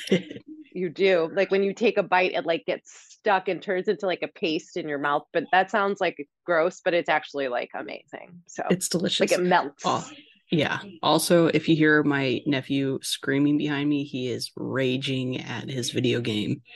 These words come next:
Speaker 2: Got it. I hear it. I heard some yelling, and I just
Speaker 1: Yeah,
Speaker 2: wanted to
Speaker 1: he's
Speaker 2: make sure you were okay.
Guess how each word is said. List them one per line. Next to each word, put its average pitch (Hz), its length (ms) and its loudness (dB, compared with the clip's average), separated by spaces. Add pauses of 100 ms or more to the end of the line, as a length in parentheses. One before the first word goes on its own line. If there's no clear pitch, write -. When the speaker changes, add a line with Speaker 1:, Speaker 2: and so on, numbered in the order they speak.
(340)
Speaker 2:
Got 135 180 2
it. - 140 -6 (920)
I 170 60 2
hear 143 280 2
it. 110 80 4
I 147 40 4
heard 165 280 0
some 160 200 -6
yelling, 107 400 -2
and 127 120 -2
I 139 120 0
just 160 180 6
Speaker 1:
Yeah, - 60 0
Speaker 2:
wanted 147 180 0
to 160 60 4
Speaker 1:
he's 151 100 6
Speaker 2:
make 131 160 -2
sure 117 180 -2
you 104 120 -4
were 101 220 -2
okay. - 260 -4